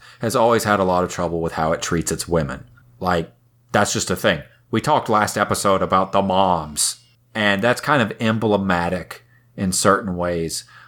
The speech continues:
about the treatment of femininity in The Legend of Zelda.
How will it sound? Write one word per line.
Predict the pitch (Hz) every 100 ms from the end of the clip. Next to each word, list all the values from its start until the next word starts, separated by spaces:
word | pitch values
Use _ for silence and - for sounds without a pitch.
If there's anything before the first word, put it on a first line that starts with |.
| _ -
about | 85 95 92 95 -
the | 90
treatment | 85 107 98 98 92
of | 90 87
femininity | 104 95 92 90 90 87 85 78 - _ _ -
in | 95 92 87 - - _ _ _
The | - 92
Legend | 95 92 87
of | 85
Zelda. | 82 90 85 80 73